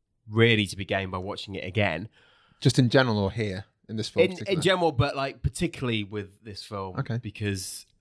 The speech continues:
Speaker 1: part of the enjoyment of it is not knowing how it's gonna play out.
Speaker 2: Sure.
Speaker 1: And,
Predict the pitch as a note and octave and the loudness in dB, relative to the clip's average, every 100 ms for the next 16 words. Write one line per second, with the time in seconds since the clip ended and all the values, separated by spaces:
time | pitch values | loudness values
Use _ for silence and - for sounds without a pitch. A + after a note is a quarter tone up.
0 | _ _ _ - B2 A#2+ A2+ A2 G#2 B2 | _ _ _ 0 6 8 6 0 0 2
1 | A2 F#2 F#2 F2+ F#2 G2+ F#2 G#2 G2 F#2+ | 2 -2 -8 -10 -10 -8 -8 -6 -6 -6
2 | F#2+ - G2 F#2+ - G2 G2 G2+ F2+ - | -6 -10 -12 -14 -8 -2 2 2 0 -2
3 | A2 - - _ _ _ _ G2 F2+ F2 | -2 -2 -12 _ _ _ _ -10 -8 -8